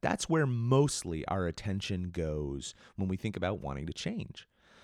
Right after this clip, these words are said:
But these deep wounds, the wounds of the masculine, the wounds of the feminine, uh, they're, they're ones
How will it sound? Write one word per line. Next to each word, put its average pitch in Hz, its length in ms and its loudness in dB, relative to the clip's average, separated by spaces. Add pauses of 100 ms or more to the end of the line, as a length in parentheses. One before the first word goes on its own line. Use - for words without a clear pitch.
(320)
But 113 140 0
these 214 340 -2
deep 143 360 -2
wounds, 104 760 2 (160)
the 87 80 -4
wounds 127 420 2
of 156 80 2
the 151 60 4
masculine, 110 720 -2
the - 100 -6
wounds 123 380 2
of 131 60 -4
the 127 100 4
feminine, 104 500 0 (760)
uh, 92 360 -2 (160)
they're, 127 760 2
they're 156 280 4
ones 143 440 4